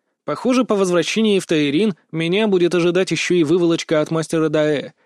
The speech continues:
А то, может, и от мастера Рао до кучи.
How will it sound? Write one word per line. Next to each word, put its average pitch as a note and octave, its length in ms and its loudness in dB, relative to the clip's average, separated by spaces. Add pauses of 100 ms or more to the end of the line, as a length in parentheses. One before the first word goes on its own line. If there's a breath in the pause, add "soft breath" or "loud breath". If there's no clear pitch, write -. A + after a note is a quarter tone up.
(340)
А - 120 -8
то, A#3 180 0
может, C4+ 320 2
и B3+ 40 4
от A3+ 160 2
мастера G#3 440 2
Рао G#3 320 4
до C#3 160 0
кучи. C#3 400 -6